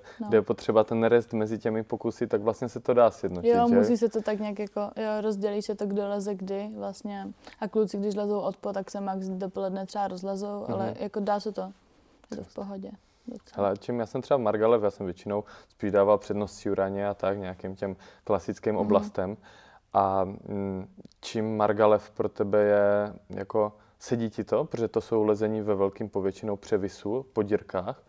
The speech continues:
Speaker 2: Když jsou to dírky, tak jsou většinou blbý nohy, ne?
Speaker 1: No, já mám docela silný jako prsty prostě na dírkách. To je jako jedna, jedna z mých asi velkých jako silných stránek, jedna z má-, <laughs> mých málo silných stránek, bych řekla.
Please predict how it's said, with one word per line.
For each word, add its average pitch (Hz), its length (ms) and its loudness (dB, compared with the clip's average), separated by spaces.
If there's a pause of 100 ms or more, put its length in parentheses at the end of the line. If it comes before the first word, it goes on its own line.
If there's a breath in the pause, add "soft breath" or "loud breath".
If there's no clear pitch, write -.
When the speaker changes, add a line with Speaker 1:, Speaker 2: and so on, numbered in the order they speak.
(360 loud breath)
Speaker 2:
Když 98 120 -8
jsou - 100 2
to 110 120 4
dírky, 107 280 2
tak 104 140 4
jsou 117 120 0
většinou 107 280 0
blbý 104 260 -2
nohy, 123 220 -4
ne? 87 220 -8 (180)
Speaker 1:
No, 220 80 -4
já 214 280 -2
mám 226 160 0
docela 220 300 -4
silný 226 320 -6
jako 214 200 -6
prsty 208 460 -8
prostě 202 400 -12
na 202 140 -8
dírkách. 196 500 -8 (420 loud breath)
To - 80 -6
je 208 100 2
jako 202 180 -4
jedna, 196 440 -4
jedna 196 300 -8
z 196 40 -8
mých 202 280 -8
asi 196 220 -8
velkých 190 640 -6
jako 196 540 -4 (640 soft breath)
silných 202 520 -4
stránek, 196 520 0
jedna 214 280 4
z 196 60 0
má-, 214 420 8
<laughs> 262 80 12
mých 247 200 12
málo 220 440 8
silných 208 440 -2
stránek, 190 500 -4
bych 196 220 -4
řekla. 190 400 -8